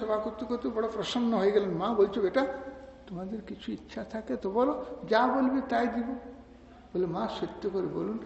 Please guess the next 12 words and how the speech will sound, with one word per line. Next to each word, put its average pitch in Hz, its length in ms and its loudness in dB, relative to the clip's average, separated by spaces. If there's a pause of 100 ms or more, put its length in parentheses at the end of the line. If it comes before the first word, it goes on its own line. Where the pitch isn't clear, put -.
(160)
আমরা 160 300 -4
যা 165 240 -4
বলবো 196 320 -2
আপনি 214 200 -4 (120)
দিবেন 220 260 0 (120)
তো?" - 60 -8 (160)
বলে, 196 140 -6 (520)
"হ্যাঁ, 180 140 0
নিশ্চয় 233 360 0
দিব।" 254 180 2 (1400)
বলে, 202 220 -12
"আচ্ছা।" - 300 -8